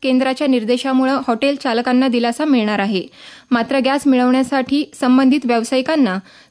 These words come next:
तेल विपणन कंपन्यांकडे नोंदणी करणं आणि पीएनजीसाठी अर्ज करणं बंधनकारक राहणार असल्याचं त्यांनी सांगितलं. राज्यात केरोसिन वितरणाबाबतही महत्त्वाचे निर्णय घेण्यात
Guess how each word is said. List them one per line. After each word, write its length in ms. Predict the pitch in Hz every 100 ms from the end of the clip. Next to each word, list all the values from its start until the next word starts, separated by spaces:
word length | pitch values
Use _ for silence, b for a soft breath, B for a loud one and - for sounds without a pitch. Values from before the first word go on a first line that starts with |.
| -
तेल 180 | 330 330
विपणन 420 | 302 302 311 330
कंपन्यांकडे 600 | 285 254 277 277 277 285
नोंदणी 380 | 277 240 247 262
करणं 380 | 262 269 196 175 B B -
आणि 160 | 247 339
पीएनजीसाठी 720 | 302 302 302 330 320 269 320
अर्ज 280 | 240 240 294
करणं 360 | 285 262 277
बंधनकारक 600 | 240 233 262 254 240 254
राहणार 320 | 233 226 240 -
असल्याचं 380 | 226 226 208 302
त्यांनी 280 | 233 196 220
सांगितलं. 500 | 208 180 175 175 180 b b b b -
राज्यात 360 | 254 247 320 339 -
केरोसिन 460 | 277 294 294 339 302
वितरणाबाबतही 920 | 262 277 277 294 247 240 262 277 320
महत्त्वाचे 460 | 302 269 254 247 285
निर्णय 320 | 254 240 262
घेण्यात 300 | 240 214